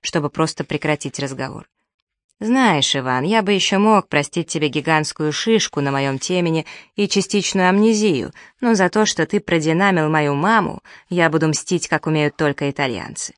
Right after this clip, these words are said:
Окей, я понял, где ты, но где сраные картины? Винс говорит, что с музеем никто не связывался». «Насколько я знаю, они у адвокатов Федяева. Может быть, оно и к лучшему, что их пока не отдали в музей.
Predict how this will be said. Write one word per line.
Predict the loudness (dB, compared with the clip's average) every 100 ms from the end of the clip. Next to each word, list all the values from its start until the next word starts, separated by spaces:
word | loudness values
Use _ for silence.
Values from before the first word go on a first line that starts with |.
| _ _ _ _ _ -6
Окей, | -4 0 2
я | 2
понял, | 0 0 0 0
где | -2 0 0
ты, | 0 -6 -10 _
но | 0 2
где | 2 0
сраные | -2 0 0 0 -2
картины? | -2 -4 -4 -4 -4 -6 -14 _ _
Винс | -2 2 2
говорит, | 2 2 2
что | 0 -2
с | 0
музеем | -2 2 2 2
никто | -2 -2 -2
не | -2
связывался». | -2 0 0 -2 -8 -10 -12 -14 _ _ _ _ _ _ _ _ _ _
«Насколько | -2 -2 -2 -2 -2 -2
я | -2
знаю, | -2 0 2 2
они | 2 2
у |
адвокатов | 2 2 2 0 -2 -6
Федяева. | -6 -4 -2 -4 -6 -14 -16 _ _ -6
Может | -6 -4
быть, | -4 -2
оно | 0 0
и |
к | 0
лучшему, | 0 0 -2 -4
что | -4 -4
их | -6 -4
пока | -6 0 0
не | 2
отдали | 0 0 -2 -2
в | -4
музей. | -4 -6 -10 -12